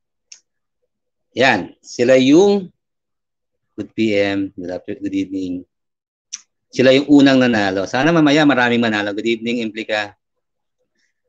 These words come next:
Yan yung mga nag-, ano na, nag-chat na yung mga, ano, mga winners natin nakaraan. So, yan, pag nanalo kayo, may libreng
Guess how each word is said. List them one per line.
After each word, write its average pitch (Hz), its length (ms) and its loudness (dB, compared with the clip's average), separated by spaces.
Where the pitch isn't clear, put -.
Yan 104 160 -2
yung 98 160 0
mga 95 240 0
nag-, 92 160 -6
ano 98 80 0
na, 113 160 -2
nag-chat 104 480 -6
na 101 80 -2
yung 104 240 -2
mga, 101 320 -2
ano, 113 240 -6
mga 107 240 0
winners 107 400 0
natin 101 320 -2
nakaraan. 90 640 -6
So, - 160 -2
yan, 139 160 4
pag 135 160 2
nanalo 170 320 4
kayo, 160 240 2
may 139 160 2
libreng 131 320 0